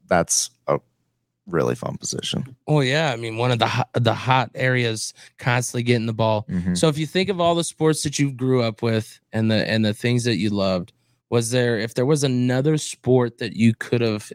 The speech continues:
Speaker 2: excelled in to where you are today, which sport would that have been, and who would have, uh,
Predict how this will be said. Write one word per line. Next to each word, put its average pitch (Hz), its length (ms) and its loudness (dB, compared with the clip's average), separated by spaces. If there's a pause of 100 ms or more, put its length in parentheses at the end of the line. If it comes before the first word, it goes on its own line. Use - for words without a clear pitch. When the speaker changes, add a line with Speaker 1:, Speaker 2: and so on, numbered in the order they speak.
Speaker 2:
excelled 113 600 0
in 113 200 2
to - 120 -2
where 110 220 2
you 107 180 4
are 107 160 -2
today, 104 480 0 (680)
which 135 180 2
sport 127 260 -2
would 135 140 0
that 135 160 4
have 123 100 -4
been, 143 340 0 (120)
and 120 160 -2
who 131 160 0
would 131 100 0
have, 117 400 -6 (240)
uh, 110 220 0